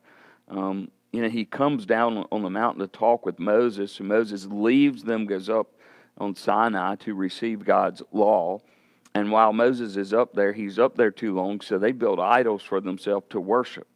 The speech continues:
And when Moses comes down, of course, Moses, angered by this, throws the tablets, uh, on the ground, breaks 'em. Uh, but God, so, um, outraged by the hardness of their heart,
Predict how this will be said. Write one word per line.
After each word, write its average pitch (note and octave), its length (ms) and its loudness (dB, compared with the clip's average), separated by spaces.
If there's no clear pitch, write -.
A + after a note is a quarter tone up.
And F#2+ 80 -4
when G#2+ 160 0
Moses G#2+ 360 2
comes G#2 240 -8
down, A2 200 -2
of G#2 120 -8
course, G#2+ 180 0
Moses, G2+ 380 0
angered G#2 360 0
by G2 180 2
this, F#2+ 380 -2
throws G#2+ 420 0
the F#2 300 -4
tablets, G#2+ 640 2
uh, G2 180 -4
on G#2 120 -6
the G2+ 60 -6
ground, G2+ 300 -4
breaks G#2 440 -2
'em. G2+ 240 -6
Uh, G2 360 0
but G#2+ 220 2
God, A#2 560 6
so, B2 600 0
um, F#2 300 -4
outraged G2+ 800 2
by F#2+ 400 2
the G2+ 180 2
hardness A2+ 540 0
of G2+ 140 -4
their G2 140 0
heart, A#2+ 480 0